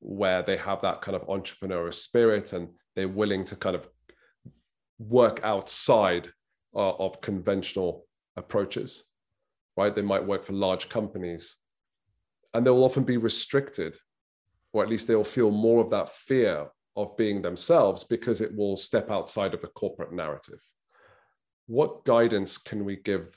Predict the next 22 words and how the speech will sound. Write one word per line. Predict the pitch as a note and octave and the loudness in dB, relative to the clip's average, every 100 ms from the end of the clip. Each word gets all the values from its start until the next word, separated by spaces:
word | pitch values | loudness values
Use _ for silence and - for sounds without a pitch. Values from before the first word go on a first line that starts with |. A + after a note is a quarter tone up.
| - | -2
those | G2+ F#2+ F2+ | 0 0 -2
individuals | F2 E2 F2 F#2+ F2 F2 E2 E2 | -8 -10 -8 -8 -8 -6 -4 -6
about | F#2 F2+ F2+ | -8 -6 -6
how | - - - G#2+ G2+ F#2+ F2+ | -8 -10 -8 -2 0 0 -2
they | F#2+ | -4
can | - F#2 | -6 -6
actually | F2+ E2+ - F2+ - | -6 -8 -10 -12 -6
build | F#2+ F2+ E2+ | -2 0 -2
their | F2 F2 | -4 -6
personal | - - E2 - F2 | -8 -8 -8 -8 -10
brand | E2 F#2+ F2+ E2+ E2 _ - _ _ - | -6 -4 -4 -4 -10 _ -20 _ _ -4
without | F#2+ A#2+ C3+ - | 2 4 4 2
compromising | - C#3 C3+ A2+ G#2 G2+ G2 G2 | 0 2 2 2 4 2 0 -4
or | F#2+ | -6
putting | - - B2 A2 | -4 0 4 4
themselves | G2+ G2 - G#2 F#2+ - | 2 0 -2 -4 -4 -6
in, | F#2 F2+ - | -10 -10 -6
in, | G#2 - G2+ - | -4 -4 -6 -4
in, | G#2 G2+ | -6 -4
in | G2+ G2 | -6 -6
conflict | - G#2+ G#2 - F2+ - - | 2 2 2 -2 -6 -4 -4
with, | F2+ - | -4 -4